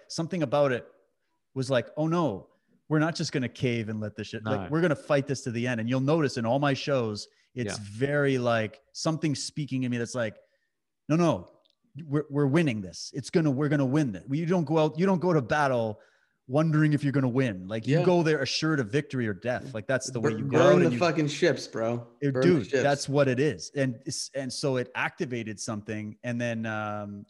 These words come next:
Speaker 1: I think the timing astrologically, when I was talking to Laura Lee, she said, "In your chart, there's this new cycle that's kicking off and all that, and you're coming into your kingship and all that." I was like, "Oh, great. All right, I'll run with that."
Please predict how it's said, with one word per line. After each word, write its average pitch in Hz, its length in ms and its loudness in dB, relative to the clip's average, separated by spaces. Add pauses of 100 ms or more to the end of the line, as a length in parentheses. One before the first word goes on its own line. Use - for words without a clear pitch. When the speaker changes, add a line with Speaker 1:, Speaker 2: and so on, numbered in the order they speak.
Speaker 1:
I 117 120 -4
think 139 200 -8
the - 60 -14
timing 139 520 -6
astrologically, 123 920 -4
when 117 160 -8
I 113 40 -4
was 110 100 -10
talking 113 300 -8
to 110 40 -10
Laura 113 240 -6
Lee, 120 420 -6
she - 200 -12
said, 113 240 -6
"In 107 120 -6
your 101 100 -12
chart, 117 440 -4
there's 98 300 -18 (440)
this 110 220 -12
new 113 160 -6
cycle 113 500 -8
that's 110 160 -10
kicking 110 300 -10
off 107 380 -10
and 101 100 -12
all 107 160 -10
that, 104 300 -6
and 98 120 -14
you're 98 100 -18
coming 117 280 -10
into 110 140 -8
your 101 140 -10
kingship 120 600 -12
and 117 80 -10
all 113 140 -6
that." 107 60 -6
I 110 40 -6
was 107 100 -8
like, 110 120 -6
"Oh, 117 240 -4 (100)
great. 139 420 -10
All 143 140 -6
right, 123 160 -4
I'll 143 160 0
run 139 180 0
with 127 160 0
that." 135 260 -4